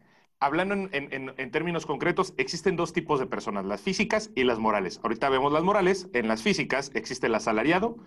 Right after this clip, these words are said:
el de arrendamiento, dijiste, o sea, este es, este es como el asalariado, es un tipo de persona física muy específico, y por otro lado, hablando ya de, de, de las, de las personas físicas en rif,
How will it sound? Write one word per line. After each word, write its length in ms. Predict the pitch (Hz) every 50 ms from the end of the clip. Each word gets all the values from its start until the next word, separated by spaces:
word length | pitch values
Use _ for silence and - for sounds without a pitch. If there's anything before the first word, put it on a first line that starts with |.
| - - - _ _ _
el 240 | - 131 131 131 131
de 80 | 147
arrendamiento, 720 | 135 135 131 139 131 131 131 127 131 156 180 190 190 190 202
dijiste, 320 | 180 160 - 151 147 -
o 40 | 127
sea, 120 | 113 131
este 160 | 131 127 - 180
es, 180 | - - - -
este 240 | 139 131 - - 170
es 100 | 160 160
como 240 | - 151 139 127 127
el 80 | 120
asalariado, 480 | 117 113 - 117 110 110 117 110 98 104
es 160 | 120 120 -
un 180 | 160 147 - -
tipo 280 | 180 185 - - 196
de 80 | 180 -
persona 340 | - 120 113 139 147 151 151
física 360 | - 151 - 151 - - 120
muy 180 | 117 147 175
específico, 760 | 180 170 175 180 160 165 190 170 180 165 170 190 196 - - - - - - - - - _ _ _
y 260 | 156 185 202 220 226
por 200 | 226 220 143 139
otro 200 | 147 143 151 156
lado, 420 | 165 165 156 135 131 143 170 - - - - - _ _
hablando 540 | - 127 123 120 131 131 131 135 131 139 139
ya 280 | 127 110 131 131 135 139
de, 360 | 135 127 127 123 120 113 120 123
de, 240 | 113 107 113 110 110
de 180 | 110 107 113 113
las, 360 | 113 113 110 110 - - - _
de 200 | 107 113 110 107
las 320 | 107 107 110 110 107 -
personas 360 | - 120 110 139 139 160 -
físicas 440 | - 151 147 156 156 - 156 151 -
en 160 | - 135 131 123
rif, 300 | 123 143 127 - -